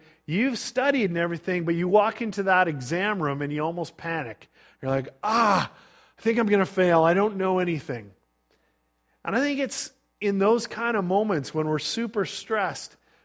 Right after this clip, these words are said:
we simply go, "Yeah, but Christ is here right beside me. He's with me every step of the way." Maybe in,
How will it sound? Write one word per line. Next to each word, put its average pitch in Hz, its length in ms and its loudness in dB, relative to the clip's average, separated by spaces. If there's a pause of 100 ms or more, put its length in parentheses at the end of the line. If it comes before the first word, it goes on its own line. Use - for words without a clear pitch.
we 151 100 -4
simply 214 460 -2
go, 151 200 2
"Yeah, 185 400 2 (580)
but 147 180 -8
Christ 190 460 -6
is 147 180 -8
here 160 220 2
right 151 320 2
beside 143 440 -2
me. 131 80 -6
He's 127 160 -8
with 160 260 -4
me 143 100 -6
every 135 220 -6
step 131 360 -8
of 123 80 -8
the 120 80 -8
way." 98 260 -10 (920)
Maybe 233 360 4
in, 202 240 0